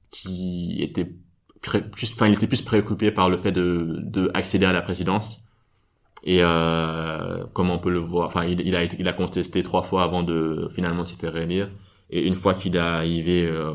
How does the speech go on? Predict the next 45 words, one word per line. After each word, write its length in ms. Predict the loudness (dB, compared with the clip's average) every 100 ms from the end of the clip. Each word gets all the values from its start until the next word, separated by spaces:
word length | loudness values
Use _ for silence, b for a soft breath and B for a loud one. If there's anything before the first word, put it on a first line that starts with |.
| -8
au 120 | -8 -6
sommet 380 | -4 -2 -2
du 120 | -4 -6
pays, 680 | -4 -2 0 0 -2 -4
il 60 | -6
s'est 160 | -6 -4
un 100 | -4
peu 140 | -4
relâché 1080 | -4 -4 -4 -4 0 2 2 0 -2 -2 -4
et, 160 | -6 -12 B B B B
et 180 | -2 -2
il 80 | 0
s'est 160 | 0
pas 140 | 2 2
vraiment 300 | 4 4 2
penché 300 | 0 -2 -2
sur, 400 | -2 0 0 -2
sur 180 | -2
les, 140 | -2 -4 -6 -10
sur, 800 | -10 -6 -4 -2 -4 -4 -8 -10
sur 500 | -8 -4 -2 -2 -2
les, 200 | -2 0
les 120 | 0
dossiers. 480 | 0 0 0 2 2
Il 80 | 2
a 80 | -2
préféré, 480 | -6 -6 -6 -4 -6
euh, 240 | -6 -8 -12 -18 b b b b _
peut-être, 320 | -6 -6 -4
euh, 460 | -4 -2 -2 -4 -4
laisser 340 | -2 -4 -2 -4 -4 -10
d'autres 180 | -4 -2
personnes 320 | -2 -2 -2
de 40 | -2
son 140 | -4
cabinet, 640 | -4 -4 -2 -2 -2 -2
de 80 | -2
son 140 | -4 -6
entourage 500 | -6 -8 -6 -6 -6
gérer 260 | -6 -6 -6
certains 260 | -8 -8
dossiers. 500 | -8 -6 -4 -4 -6
Pour 160 | -8 -8
moi, 160 | -6 -6
c'est, 380 | -6 -6 -6